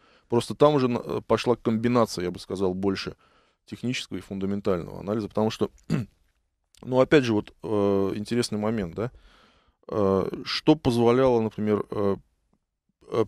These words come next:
пифу акций, там, которым я управлял, э, находиться, там, в верхней половине рейтинга, несмотря на все жесткие лимиты,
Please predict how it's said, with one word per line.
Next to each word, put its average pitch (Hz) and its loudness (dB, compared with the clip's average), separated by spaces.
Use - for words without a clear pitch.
пифу 127 2
акций, 139 0
там, 98 -4
которым 107 0
я 104 4
управлял, 104 2
э, 101 -8
находиться, 110 -2
там, 98 -10
в 95 -16
верхней 117 2
половине 107 2
рейтинга, 98 -2
несмотря 113 4
на 110 2
все 117 -2
жесткие 107 -4
лимиты, 104 -2